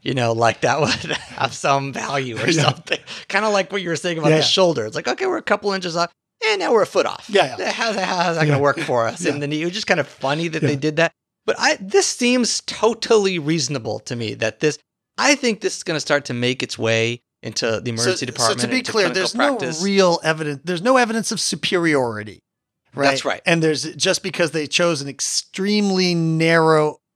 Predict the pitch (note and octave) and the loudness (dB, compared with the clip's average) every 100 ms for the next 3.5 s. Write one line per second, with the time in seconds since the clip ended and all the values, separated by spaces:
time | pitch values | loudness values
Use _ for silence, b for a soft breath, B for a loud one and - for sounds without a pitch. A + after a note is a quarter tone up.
0 | _ _ _ E3 D3 D#3+ D3+ B2+ - - | _ _ _ -6 2 4 4 2 -4 -10
1 | - _ _ - - D3 C3+ C3+ - D3+ | -12 _ _ -10 -4 -2 0 0 2 2
2 | C#3 C#3 B2+ C#3+ C3 C3 B2 C#3 - D3 | 2 -2 -4 -4 -4 -4 -4 -6 -4 -2
3 | D#3+ - D3+ D3 C3+ | -2 2 4 6 4